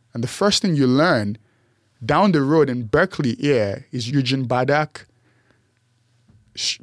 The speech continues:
Policy one oh one. How do you think long-term from a strategy finance perspective to get the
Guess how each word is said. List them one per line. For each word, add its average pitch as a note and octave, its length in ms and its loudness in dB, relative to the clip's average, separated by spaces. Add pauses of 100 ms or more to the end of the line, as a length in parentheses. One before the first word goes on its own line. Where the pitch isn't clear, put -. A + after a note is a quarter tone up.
Policy E3 400 0
one E3 240 2
oh E3+ 60 2
one. F3 360 -2 (320)
How E3+ 200 2
do C3+ 140 -2
you C#3 160 -2
think D3 460 -2
long-term C3 540 -2
from A2 180 -6
a A2 60 -4
strategy C#3+ 520 0
finance D3+ 720 -2
perspective A2+ 800 -4 (420)
to - 140 -8
get A2+ 380 -2
the A#2 120 -4